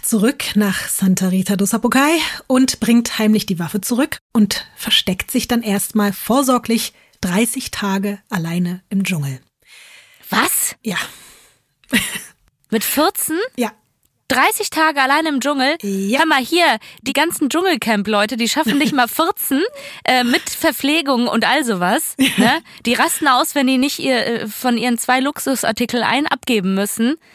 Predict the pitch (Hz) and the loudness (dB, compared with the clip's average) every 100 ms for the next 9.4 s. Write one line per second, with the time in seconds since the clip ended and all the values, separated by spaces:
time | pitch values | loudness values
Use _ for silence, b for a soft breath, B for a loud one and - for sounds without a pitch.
0 | B 214 - 160 226 240 302 285 269 247 | B -4 -2 -2 2 2 2 2 2 2
1 | - 247 180 233 226 226 - 277 269 233 | 0 -4 -2 0 0 -2 -2 0 0 0
2 | 233 220 240 226 277 254 262 269 262 220 | 0 -2 -2 -2 -4 -2 0 0 0 -2
3 | 214 202 196 240 254 208 214 214 - 233 | -2 -2 0 0 0 0 0 -2 -2 -2
4 | 208 262 247 - - 262 302 370 403 453 | 0 0 0 -4 -4 0 2 2 0 -2
5 | 370 349 - 285 240 240 247 226 262 370 | -4 -6 -4 0 0 0 -2 0 0 -2
6 | b b b 202 135 240 - b _ 254 | b b b -4 -2 -2 -4 b _ -6
7 | - - 233 247 285 359 415 415 440 _ | -4 -2 0 2 2 2 2 0 -2 _
8 | _ _ 254 233 311 359 381 339 - 285 | _ _ 0 2 2 0 -4 -4 -2 2
9 | 277 254 269 294 | 2 2 0 0